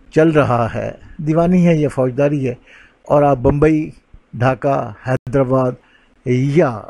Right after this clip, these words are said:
कलकत्ता हाई कोर्ट की अगर प्रेसिडेंट को कोट करते हैं,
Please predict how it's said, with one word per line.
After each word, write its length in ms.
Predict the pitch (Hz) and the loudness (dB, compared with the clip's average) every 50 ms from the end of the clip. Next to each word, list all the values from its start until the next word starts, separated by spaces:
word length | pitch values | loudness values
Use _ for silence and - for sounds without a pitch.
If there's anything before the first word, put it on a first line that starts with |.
| - 127 123 - - | -14 -14 -10 -4 -2
कलकत्ता 440 | 143 139 120 - - - 175 165 | -2 -2 0 0 0 2 2 0
हाई 240 | 151 120 139 143 143 | 0 0 0 -2 -2
कोर्ट 300 | - - 165 170 165 110 | 0 2 2 2 2 2
की 200 | - - 139 139 | -2 -8 -6 -8
अगर 280 | 135 127 131 127 127 127 117 _ - | -6 -6 -6 -8 -8 -10 -12 _ -6
प्रेसिडेंट 520 | 127 - - - - 165 151 160 165 151 | -4 -4 -2 -2 -4 -4 -2 -4 -6 -6
को 160 | - - 135 104 _ - | -6 -10 -12 -10 _ 2
कोट 240 | 165 185 202 196 - | 4 4 4 4 0
करते 360 | - 151 131 101 - - 123 | -6 -8 -8 -8 -8 -10 -10
हैं, 300 | 110 85 113 113 117 131 | -8 -8 -8 -8 -10 -12